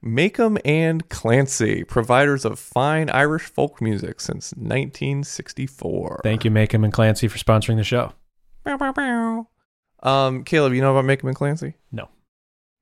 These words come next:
Speaker 1: All right. So, Make 'em and Clancy, Tommy Make 'em, Liam Clancy, both Irish folk singers, deeply ingrained in my family lore.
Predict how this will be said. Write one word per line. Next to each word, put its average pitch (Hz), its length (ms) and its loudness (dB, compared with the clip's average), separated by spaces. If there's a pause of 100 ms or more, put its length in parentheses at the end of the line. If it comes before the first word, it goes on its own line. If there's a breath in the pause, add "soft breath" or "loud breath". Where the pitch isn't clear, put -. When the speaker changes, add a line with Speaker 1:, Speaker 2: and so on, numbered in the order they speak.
(120)
Speaker 1:
All 120 100 -2
right. 101 180 -4 (260)
So, 117 420 4
Make 127 240 0
'em 139 100 0
and 131 80 0
Clancy, 117 440 2
Tommy 127 320 2
Make 120 260 2
'em, 117 80 0
Liam 113 320 0
Clancy, 113 640 -2 (140)
both 110 380 -2
Irish 110 360 -2
folk - 320 -4
singers, 110 560 -4 (840)
deeply 120 380 -4
ingrained 110 420 2
in 107 80 0
my 104 120 0
family 107 420 0
lore. 107 500 0